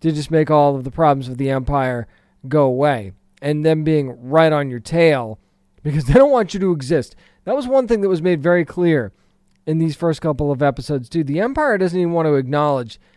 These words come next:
that this team exists. This is, this is a mistake that they need to clean up. This is a mistake they want to act like they already cleaned up so they could just move on.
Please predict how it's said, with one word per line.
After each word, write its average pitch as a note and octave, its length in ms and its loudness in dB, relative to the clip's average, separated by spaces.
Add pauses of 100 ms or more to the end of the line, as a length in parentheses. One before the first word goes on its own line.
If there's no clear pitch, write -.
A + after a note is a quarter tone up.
(200)
that D#3+ 140 -6
this F3 180 0
team E3+ 200 -4
exists. A2+ 720 -6 (280)
This G3 200 0
is, B3 180 -4
this D#3 420 -2
is A3+ 120 -10
a G3+ 40 -2
mistake D#3 600 -4 (380)
that D#3 140 -4
they F#3 140 6
need E3+ 180 0
to D3 60 -2
clean D3 320 -6
up. A#2 240 -8 (300)
This F3 180 -6
is G3+ 120 -4
a F#3+ 60 0
mistake F#3+ 420 0
they F3 120 2
want D#3+ 260 2
to E3+ 140 -10
act F3 260 -4
like D#3+ 140 -2
they D#3+ 160 0
already D3 440 2
cleaned D#3 360 -4
up B2+ 200 -2 (300)
so - 160 -20
they F3+ 160 4
could D#3+ 140 0
just D3 160 -12
move D#3+ 280 0
on. E3+ 320 2